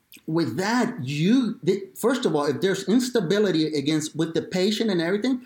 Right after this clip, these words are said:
if you start stabilizing one or two teeth, it's amazing how the body starts saying, "Oh my gosh, I think this guy knows what he's doing." The body does, right? And then you start seeing some progress. So y-, what I've learned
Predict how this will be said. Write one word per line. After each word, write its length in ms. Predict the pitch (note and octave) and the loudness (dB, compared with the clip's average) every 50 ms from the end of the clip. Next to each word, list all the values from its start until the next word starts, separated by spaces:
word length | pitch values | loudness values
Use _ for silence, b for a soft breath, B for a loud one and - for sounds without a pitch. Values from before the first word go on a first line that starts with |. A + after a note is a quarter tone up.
| B B - | B B -6
if 160 | F3+ E3+ G3+ | -4 -2 -2
you 60 | A3+ | -2
start 200 | A#3 - D4 C#4 | -2 0 -2 -2
stabilizing 600 | - - B3+ B3+ A3 A3 G#3 G3+ G#3 - D3+ C#3 | 0 0 0 0 0 0 0 0 -2 -2 0 0
one 160 | D3+ G#3 B3 G#3 | 0 2 2 0
or 60 | D3+ | 0
two 200 | - G#3+ G#3+ G#3+ | 0 -2 -2 0
teeth, 300 | - B3 C#4 D4 D4 b b b b b b - | 0 -2 -2 -2 -4 b b b b b b -6
it's 120 | F#3 F#3+ - | -4 0 2
amazing 460 | A#3+ G#3+ F#3+ G3 A3+ B3 B3 B3 A3+ | 2 4 4 4 2 2 2 2 2
how 120 | G#3 A3 | 2 2
the 100 | F#3+ F3 | 0 0
body 300 | C#3 B2 D3+ D#3+ E3+ E3+ | -2 -2 -4 -4 -2 -4
starts 260 | - - D3+ D3 C#3+ - | -2 -2 -4 -4 -2 -2
saying, 140 | D#3 C3 B2 | -2 -2 -2
"Oh 140 | - E3+ A3 G#3+ | -2 0 0 0
my 100 | D#3 A#2+ | -2 -2
gosh, 320 | - E3+ F3 C3 - - - | -4 -6 -6 -6 -8 -8 -8
I 60 | C#3+ | -4
think 200 | D3 - A#3+ A#3 | -2 0 0 2
this 140 | A3+ G#3+ G#3+ | 0 0 0
guy 160 | - E3+ D3+ | -2 -2 0
knows 200 | C3+ C#3 C3+ C3 | 0 -2 -2 -2
what 120 | C#3+ C3 C3 | -4 -2 -2
he's 100 | B2 A2 | -2 -2
doing." 240 | B2 E3 E3+ A#2 G#2+ | 0 0 0 0 0
The 80 | G#2+ | -2
body 200 | A2+ C3+ C3 A#2 G#2+ | -2 -2 -4 -4 -4
does, 160 | B2 A2 - | -6 -6 -4
right? 180 | - D3 E3 E3+ B B B B B - | -4 -4 -4 -4 B B B B B 0
And 200 | G#3 G#3+ G3+ E3 | 2 2 2 2
then 300 | F3+ F#3 F#3+ F#3+ E3 - - | 2 2 0 0 -2 -4 -4
you 140 | - F#3 G#3+ | -2 -2 0
start 240 | G#3+ - A3 G#3+ G#3+ | 0 0 0 0 0
seeing 340 | G#3+ - E3+ F3 G#3 G#3+ | 0 0 0 0 0 0
some 240 | G#3+ A3+ A#3 A#3+ A#3+ | 0 0 0 0 0
progress. 600 | - A#3+ C#4+ F4 F4+ G4 F#4+ - - - - - B B B B B B B B B | -2 -2 0 0 0 0 0 -2 -4 -4 -8 -14 B B B B B B B B B
So 200 | - - A3+ A3+ | -4 0 0 0
y-, 120 | G#3+ - - - | 0 0 -4 -6
what 300 | - F3 E3 G3 F#3+ G3 | -4 -2 0 0 0 2
I've 180 | A3+ B3 A3 F#3 | 0 0 0 0
learned 580 | G3+ G#3 G#3+ A3+ A3+ G#3+ F3+ C3+ C3 - - | 2 2 2 2 2 2 2 0 0 -2 -6